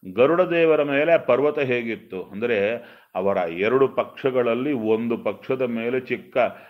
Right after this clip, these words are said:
ಆ ದೊಡ್ಡ ಬಾಳೆಯಲ್ಲಿ ಇರುತ್ತಲ್ಲ ಗಿಡದಿಂದ ತಂದಾಗ,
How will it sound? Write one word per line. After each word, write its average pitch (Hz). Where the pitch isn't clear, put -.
ಆ 104
ದೊಡ್ಡ 107
ಬಾಳೆಯಲ್ಲಿ 123
ಇರುತ್ತಲ್ಲ 98
ಗಿಡದಿಂದ 127
ತಂದಾಗ, 104